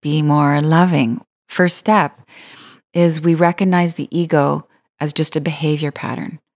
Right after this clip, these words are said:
We created it. It's a way of being. So when we see the ego as the behavioral pattern that it is,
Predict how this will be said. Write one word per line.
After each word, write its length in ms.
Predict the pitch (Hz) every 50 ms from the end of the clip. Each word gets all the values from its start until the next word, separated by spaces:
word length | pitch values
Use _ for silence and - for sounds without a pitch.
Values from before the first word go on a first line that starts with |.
| _ _ _ _ _ _
We 120 | - 165 160
created 380 | - - 175 165 156 156 156
it. 220 | 156 151 147 - _ _ _ _ _ _ _ _ _
It's 100 | _ -
a 40 | 156
way 240 | 139 156 160 160 165
of 80 | 156
being. 480 | - 151 147 147 147 143 143 143 147 151 - _ _ _ _ _ _ _ _ - - _ _ _ _
So 160 | - - 175
when 160 | 170 175 175 175
we 100 | 175 170
see 360 | - - - - 214 220 220
the 220 | 214 196 - -
ego 540 | 180 185 165 156 165 156 151 160 - - - -
as 340 | 147 151 151 156 160 - -
the 140 | - - 151
behavioral 680 | - 156 151 - - 185 185 196 180 180 175 160 147
pattern 380 | - - 147 147 143 143 143 143
that 160 | 143 139 139
it 200 | 139 - - -
is, 460 | 160 151 139 139 143 151 170 - -